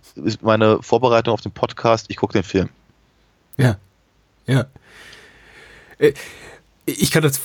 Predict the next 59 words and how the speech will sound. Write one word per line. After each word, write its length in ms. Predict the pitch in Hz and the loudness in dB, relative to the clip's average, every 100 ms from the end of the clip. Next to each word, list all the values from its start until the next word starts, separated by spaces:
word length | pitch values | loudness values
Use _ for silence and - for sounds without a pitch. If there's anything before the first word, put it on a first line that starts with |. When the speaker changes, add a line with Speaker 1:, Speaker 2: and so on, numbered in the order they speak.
| - | 0
Speaker 2:
darauf 280 | 147 165 | 2 2
auch 120 | 147 127 | 0 2
überhaupt 320 | 123 120 131 | 4 4 2
keine 180 | 127 113 | 0 2
Pauschalantwort 720 | 127 - 139 120 117 117 - | 0 2 2 2 0 -2 2
geben, 320 | 139 120 113 | 2 2 0
weil, 440 | 113 117 117 117 | 2 4 4 4
äh, 180 | 120 123 | 2 0
Vorbereitungszeit 640 | - 131 127 127 113 135 127 | 0 2 4 4 2 2 4
bei 80 | |
mir 160 | 120 123 | 4 4
wirklich 220 | 120 - 110 | 2 0 -2
eben 80 | |
schwankt 360 | 110 - 127 139 | 0 2 2 2
von 380 | - 117 120 123 | 2 4 6 6
null, 360 | 131 139 175 175 _ _ - | 8 8 6 0 _ _ -6
also 340 | 127 123 123 | -2 0 0
wirklich 280 | 127 135 113 | 2 0 2
Film 240 | - 143 143 | 4 4 4
gucken 280 | 143 147 | 0 2
und 100 | 110 | 0
das 180 | 123 110 | 0 2
war's, 400 | 113 131 151 - - _ | 4 4 2 -4 -10 _
äh, 480 | - 123 127 127 - 123 _ | -2 0 2 2 2 -2 _
bis 300 | 127 - - | 0 2 0
zu 420 | 123 117 117 117 - | 0 0 0 -2 -4
mehreren 560 | 113 123 123 127 123 117 | 2 4 6 6 4 2
Stunden, 340 | - 123 113 | 2 2 2
manchmal 360 | 110 113 120 110 | 2 2 2 2
den 60 | |
ganzen 260 | 107 - - | 2 -2 -4
Tag, 300 | - 113 - | 0 0 2
wenn 80 | 110 | 0
ich 100 | 107 | 0
mich 120 | 107 | 0
ja 140 | 113 107 | 2 2
wirklich 240 | 120 117 | 2 2
für 60 | 117 | 2
das 160 | 117 | 0
Thema 260 | - 127 117 | 2 2 4
auch 80 | 107 | 2
interessiere. 580 | - - - 120 113 98 | 0 -2 2 2 2 2
Und 100 | 110 | 4
da 60 | |
gibt's 160 | 120 - | 4 4
eben 140 | 117 | 2
so 60 | 113 | 4
Sachen, 240 | 120 131 | 4 4
die 80 | 113 | 2
sind 160 | 113 - | 0 0
absolute 380 | 123 - 120 113 | 0 4 4 6
Selbstläufer. 560 | 113 120 - 110 110 | 4 2 0 0 2
Wenn's 140 | 117 - | 0 0
zum 100 | 110 | 2
Beispiel 260 | 113 - 117 | 2 2 4
einen 80 | |
Lieblingsregisseur 680 | 120 123 117 110 107 - 123 | 4 4 4 2 2 2 2
von 140 | - 120 | 4 4
mir 200 | 123 | 4